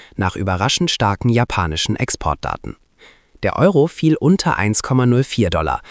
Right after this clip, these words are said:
nachdem die Europäische Union Zölle auf Exporte in die Vereinigten Staaten vorgeschlagen hatte. Die Ölpreise gaben nach, da Entspannungssignale im Ukraine-Konflikt die Sorgen um Angebotsengpässe minderten.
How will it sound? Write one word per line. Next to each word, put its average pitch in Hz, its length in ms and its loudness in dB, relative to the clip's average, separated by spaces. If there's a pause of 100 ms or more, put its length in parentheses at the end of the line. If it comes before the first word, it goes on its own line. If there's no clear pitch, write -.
(200)
nachdem 101 340 0
die 98 160 -2
Europäische 90 580 0
Union 101 460 0
Zölle 170 400 0
auf - 160 -2
Exporte 92 540 -2
in 107 120 0
die 131 120 0
Vereinigten 98 520 -2
Staaten 87 380 -2
vorgeschlagen 76 640 -4
hatte. 80 260 -8 (720)
Die 104 160 -2
Ölpreise 107 540 2
gaben 131 240 2
nach, 120 320 4 (320)
da 95 120 0
Entspannungssignale 120 960 2
im 85 160 -4
Ukraine-Konflikt 120 960 0
die 147 140 4
Sorgen 101 340 2
um 127 180 2
Angebotsengpässe 87 920 -2
minderten. 76 480 -4